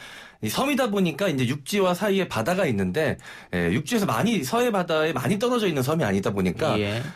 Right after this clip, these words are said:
Speaker 1: 어떻게든 탈출할 수 있겠다라는 생각에, 이 갯벌이 있는데 갯벌을 통해서 바다를 건너 육지로 가려고 했던
Speaker 2: 아.
Speaker 1: 어린아이들이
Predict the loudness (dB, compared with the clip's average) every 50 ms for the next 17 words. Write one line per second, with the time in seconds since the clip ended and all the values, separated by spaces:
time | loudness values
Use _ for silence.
0 | -16 -20 _ -4 -2 0 0 0 0 0 0 0 -2 0 0 0 0 2 0 0
1 | 0 0 0 0 0 2 2 2 2 2 0 2 2 0 0 0 0 0 0 -2
2 | -2 -4 -6 -4 -2 -2 -2 0 0 0 0 0 0 0 0 0 0 0 0 -2
3 | -2 0 0 0 0 0 0 0 0 0 0 -2 -2 -2 -2 0 0 0 2 2
4 | 2 2 0 0 0 0 0 2 2 2 0 0 -2 _ -6 -6 -6 -4 -2 0
5 | 2 2 2 2 0 2 2 2 2 2 2 0 0 0 0 0 0 0 0 0
6 | 0 0 0 0 0 0 0 0